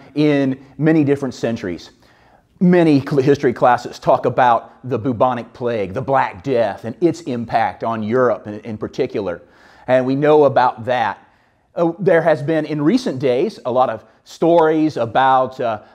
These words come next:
uh, the Spanish flu of nineteen eighteen. But in seventeen twenty-one, the smallpox came to Boston, Massachusetts, to the colony of,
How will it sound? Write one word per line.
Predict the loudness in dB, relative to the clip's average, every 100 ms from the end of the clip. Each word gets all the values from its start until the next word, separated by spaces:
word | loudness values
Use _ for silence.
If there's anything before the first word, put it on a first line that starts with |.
| -6
uh, | -4 -4
the | -6 -6 -6
Spanish | -6 -6 -4 -8
flu | -10 -8 -4 -4
of | -4
nineteen | -6 -6 -6
eighteen. | -4 -6 -8 -10 -10 -16 _ _ _ _ _ _ 0
But | 0 0
in |
seventeen | 0 0 0 0 -2
twenty-one, | -2 -2 0 0 2 0 -4 -8 _ _ _ _ _ _ _ _
the | -4
smallpox | 0 2 2 4 2 0 -4
came | -4 -4 -4
to | -2
Boston, | 2 2 2 -4 -8 -6
Massachusetts, | -6 -6 -4 -4 -4 -6 -16 -20 _ -4
to | -4
the | 0
colony | 2 4 2 0 -4
of, | -6